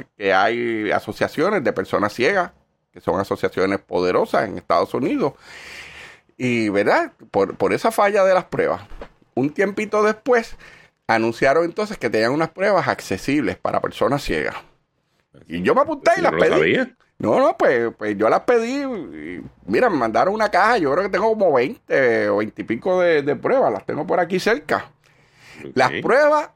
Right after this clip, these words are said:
Speaker 1: pues mira, bien interesante. Dentro de la caja esa venían muchas cajitas. Cada cajita trae dos pruebas. Y son
Speaker 2: Ajá.
Speaker 1: con Bluetooth, son tecnológicas. Una vez tú te haces la prueba, en el celular es que tú vas a ver que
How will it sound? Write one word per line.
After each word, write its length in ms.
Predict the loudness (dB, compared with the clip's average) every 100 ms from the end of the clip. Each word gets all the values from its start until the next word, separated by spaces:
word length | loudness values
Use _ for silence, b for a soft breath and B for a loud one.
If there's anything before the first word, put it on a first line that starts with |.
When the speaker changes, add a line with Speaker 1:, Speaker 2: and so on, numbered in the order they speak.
| _ _ _ _
Speaker 1:
pues 140 | 0
mira, 300 | 2 2 4 2
bien 160 | -2
interesante. 720 | -2 -2 0 0 0 0 0 -2
Dentro 340 | -2 0 0
de 40 | 2
la 120 | 4
caja 280 | 2 4 2
esa 320 | 2 2 2
venían 260 | 2 0 0
muchas 260 | 0 -2 2
cajitas. 480 | 2 0 0 -2
Cada 320 | 0 0 0 2
cajita 640 | 0 0 -4 -2 -4 -4 _
trae 180 | -2 -2
dos 200 | 0 -2
pruebas. 440 | 0 -2 -2 -4 -8 _ _ _ _ _ _ _ _
Y 200 | -6 -6
son 180 | -4 -4
Speaker 2:
Ajá. 80 | 0
Speaker 1:
con 160 | 0 2
Bluetooth, 520 | 0 2 2 0 -4 _
son 300 | _ -8 -2
tecnológicas. 800 | 0 4 4 4 2 -4 -6 -6 b b b b
Una 180 | 0 2
vez 140 | 2
tú 100 | 0
te 80 | 0
haces 160 | 2 4
la 160 | 2
prueba, 520 | 2 2 4 2 -2 _
en 320 | 0 0 0
el 100 | 0
celular 560 | 0 0 0 2 2 2
es 100 | 0
que 140 | -2
tú 140 | -4 0
vas 140 | 2
a 80 | 2
ver 240 | 2 -2 -6
que 1080 | -2 0 2 2 2 2 2 2 0 -4 -8